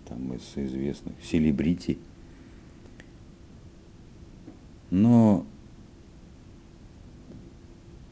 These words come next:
весь мир, как это ни странно, как это ни смешно звучит, весь мир держится только на женщине.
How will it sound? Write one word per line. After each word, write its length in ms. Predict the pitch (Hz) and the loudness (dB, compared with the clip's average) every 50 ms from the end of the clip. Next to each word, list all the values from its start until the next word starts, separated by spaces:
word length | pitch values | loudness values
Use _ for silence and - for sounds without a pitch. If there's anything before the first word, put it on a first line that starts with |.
| - - - - | -20 -18 -10 -4
весь 400 | 78 80 104 139 131 - - - | 2 8 8 10 10 8 8 8
мир, 280 | 104 123 127 110 87 | 10 12 12 12 10
как 260 | - - 92 85 - - | 8 4 0 0 0 0
это 200 | 73 - - 76 | -4 -2 0 0
ни 140 | 76 73 | 2 0
странно, 880 | 69 - - - - - - - 98 110 117 110 95 82 76 65 55 52 - - | 0 -4 -10 -16 -14 -6 0 4 6 8 8 8 8 6 6 2 0 -2 -4 -2
как 220 | - 78 - - | -4 -2 -2 -2
это 220 | 78 - - 76 | -4 -4 -2 -2
ни 120 | 71 69 67 | -2 -2 -2
смешно 500 | - - 67 67 65 - - 76 73 69 | -4 -4 -6 -6 -6 -6 -6 -4 -4 -4
звучит, 540 | 60 67 69 69 - - - - 117 - - - - - - - - - - - - - - - - - - - - - - - - - - - - - - - - - - | -4 -6 -6 -8 -6 -2 0 0 0 0 -2 -14 -20 -20 -20 -20 -20 -20 -20 -20 -20 -20 -20 -20 -20 -20 -20 -20 -20 -20 -20 -20 -20 -20 -20 -20 -20 -20 -20 -20 -16 -10 -6
весь 340 | 67 78 82 107 101 - - | 0 4 6 6 6 6 8
мир 180 | 101 101 92 | 8 8 8
держится 500 | 78 76 82 87 80 71 71 - - - | 8 6 6 6 6 4 0 -4 -6 -8
только 360 | - - 92 95 90 - - 67 | -4 0 2 2 2 2 0 -2
на 200 | 64 65 - - | -2 -2 -2 -4
женщине. 500 | 113 - 110 104 - - - - - | -4 -6 -6 -8 -10 -12 -12 -12 -12